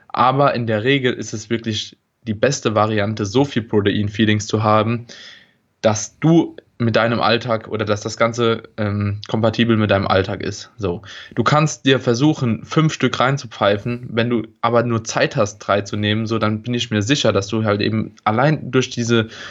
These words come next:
du-, durch diesen Stressfaktor, den du halt eben dadurch immer hast, ähm, schlechter fährst, wie wenn du einfach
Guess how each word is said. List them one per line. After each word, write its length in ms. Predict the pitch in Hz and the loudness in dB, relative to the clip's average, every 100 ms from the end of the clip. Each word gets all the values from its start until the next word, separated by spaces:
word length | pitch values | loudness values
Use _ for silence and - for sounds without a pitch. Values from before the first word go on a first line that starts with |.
| - | -8
du-, 140 | - 113 | -4 -2
durch 180 | - 117 | 2 0
diesen 220 | 120 113 | 2 0
Stressfaktor, 760 | 107 - 156 160 - 107 104 95 | 2 2 2 0 -2 -2 0 0
den 140 | 101 | 2
du 140 | 104 | 0
halt 100 | 104 | 0
eben 220 | 98 107 104 | 0 2 2
dadurch 320 | 101 104 104 | 4 2 2
immer 240 | 107 101 | 0 2
hast, 340 | 110 113 - - | 0 -2 -8 -4
ähm, 300 | 107 104 - - _ _ _ _ | 0 0 -4 -14 _ _ _ _
schlechter 500 | - - 117 135 131 | -8 -4 -2 0 -2
fährst, 300 | 117 113 113 | 0 -2 -2
wie 80 | 107 | -4
wenn 120 | 101 | -2
du 60 | 101 | -2
einfach 280 | 101 107 | -2 -6